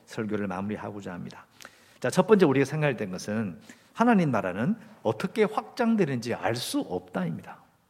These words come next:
이게 또 기분 나쁜 거예요. 왜? 사람은 계획을 세운 대로 딱 됐으면 좋겠고요. 눈에 딱 보였으면 좋겠고, 요렇게 딱 되었으면 얼마나 좋겠어요. 근데 그게 아니라는 거예요. 왜 하나님 나라는 우리가 어떻게 확장되는지 알 수 없을까요?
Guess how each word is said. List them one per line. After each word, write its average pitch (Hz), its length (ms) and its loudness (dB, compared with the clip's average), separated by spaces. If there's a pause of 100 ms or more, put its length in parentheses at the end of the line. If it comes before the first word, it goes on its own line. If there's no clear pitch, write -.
(1000)
이게 233 180 8
또 240 100 8
기분 135 240 0
나쁜 87 220 -10
거예요. - 180 -20 (580)
왜? 147 140 4
사람은 147 540 0 (500)
계획을 185 420 8
세운 247 320 4
대로 156 220 6
딱 165 160 0
됐으면 196 280 4
좋겠고요. 110 600 -4 (320)
눈에 220 200 6
딱 185 180 0
보였으면 165 380 6
좋겠고, - 680 -4 (440)
요렇게 226 240 6
딱 185 200 2
되었으면 196 380 6
얼마나 185 320 6
좋겠어요. - 380 -4 (180)
근데 285 140 -4
그게 - 280 2
아니라는 294 480 2
거예요. 120 240 -8 (1400)
왜 208 180 12
하나님 233 300 8
나라는 156 720 6
우리가 135 220 0
어떻게 160 260 0
확장되는지 135 580 -2
알 90 120 -6
수 - 120 -6
없을까요? 110 560 -8